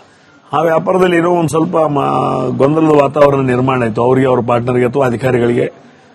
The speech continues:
ಅಂತ ಸಂದರ್ಭದಲ್ಲಿ ಅವರು ಅದನ್ನ ಎ ಕೆ ಫಾರ್ಟಿ ಸೆವೆನ್, it's an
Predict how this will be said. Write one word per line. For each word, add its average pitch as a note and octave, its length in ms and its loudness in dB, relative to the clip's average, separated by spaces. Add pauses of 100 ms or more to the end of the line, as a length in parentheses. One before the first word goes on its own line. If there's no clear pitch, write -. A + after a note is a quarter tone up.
(260)
ಅಂತ D3+ 180 0
ಸಂದರ್ಭದಲ್ಲಿ D#3 540 0
ಅವರು D#3 640 2 (560)
ಅದನ್ನ D3 260 0
ಎ C#3+ 240 2
ಕೆ F3 180 0
ಫಾರ್ಟಿ D#3+ 280 0
ಸೆವೆನ್, F3 220 0
it's F3 180 -4
an F#3+ 140 0